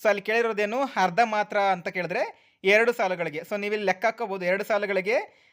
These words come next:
ನಾಲ್ಕು, ಎಂಟು, ಹನ್ನೆರಡು, ಹದಿನಾರು, ಇಪ್ಪತ್ತು, ಇಪ್ಪತ್ನಾಲ್ಕು, ಇಪ್ಪತ್ತೆಂಟು, ಮೂವತ್ತೆರಡು. So, ಒಟ್ಟು ಮೂವತ್ತೆರಡು ಮಾತ್ರೆಗಳು ಬರ್ತವೆ. ಆದ್ರಿಂದ ಆಯ್ಕೆ ಬಿ ಇದಕ್ಕೆ ಸರಿಯಾದ ಉತ್ತರ ಆಗಿದೆ. ಮುಂದಿನ ಪ್ರಶ್ನೆ, ಪಟಾಕಿಯನ್ನು ಈ ಪದವು ಈ ಕೆಳಗಿನ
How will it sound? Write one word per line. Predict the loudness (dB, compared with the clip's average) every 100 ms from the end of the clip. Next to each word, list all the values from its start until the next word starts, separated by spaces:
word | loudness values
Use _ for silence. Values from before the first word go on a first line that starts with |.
| _
ನಾಲ್ಕು, | 2 4 2 -2 -2
ಎಂಟು, | -2 -2 -2
ಹನ್ನೆರಡು, | -2 -2 -4 -4 -4 -8 -8 -8
ಹದಿನಾರು, | -6 0 2 2
ಇಪ್ಪತ್ತು, | 0 -2 -4 -2 -4
ಇಪ್ಪತ್ನಾಲ್ಕು, | -6 -2 -2 2 0 0 -4 -10 -8
ಇಪ್ಪತ್ತೆಂಟು, | -10 _ -2 0 -6 -6
ಮೂವತ್ತೆರಡು. | -2 0 2 0 -2
So, | -2
ಒಟ್ಟು | -2 -2 -2 -2 -2 -4 _ _ _ _
ಮೂವತ್ತೆರಡು | 6 6 6 4 4
ಮಾತ್ರೆಗಳು | 0 -2 -4
ಬರ್ತವೆ. | -4 -4 -8 -6
ಆದ್ರಿಂದ | -2 -2 -2 0 2 2 -2 _ 0
ಆಯ್ಕೆ | 2 2 2 0
ಬಿ | 0 -6
ಇದಕ್ಕೆ | -4 -4 2 0 0 -4
ಸರಿಯಾದ | 2 4 2
ಉತ್ತರ | -2 -2
ಆಗಿದೆ. | 0 0 -2 -10 -12 _
ಮುಂದಿನ | 0 4 6 4
ಪ್ರಶ್ನೆ, | 2 -2 -4 -6 -6 _ _ _
ಪಟಾಕಿಯನ್ನು | 0 4 4 4 -4 -4 -4 -6
ಈ | -4 -2
ಪದವು | 0 2 2 0
ಈ | -4
ಕೆಳಗಿನ | 0 2 2 0